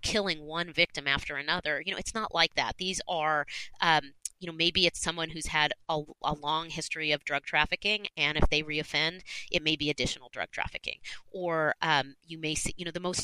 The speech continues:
serious crimes in most of those categories were things like simple assault, which I'm not saying that's a great thing to have happen, but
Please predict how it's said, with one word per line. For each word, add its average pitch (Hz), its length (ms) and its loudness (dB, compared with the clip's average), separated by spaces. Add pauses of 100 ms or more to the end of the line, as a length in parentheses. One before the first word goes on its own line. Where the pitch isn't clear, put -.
serious 165 440 4
crimes 151 500 -2
in 135 140 -6
most 147 240 -8
of 143 80 -8
those 143 160 -8
categories 139 640 -4
were 147 100 -14
things 143 320 -8
like - 200 -2
simple - 400 -4
assault, - 440 0
which 175 240 -4 (300)
I'm 196 140 0
not 196 160 6
saying 165 200 4
that's 156 200 -2
a 147 40 -6
great 143 280 -4
thing 143 220 6
to 131 80 -8
have 131 200 -6
happen, 135 500 -4
but 139 140 0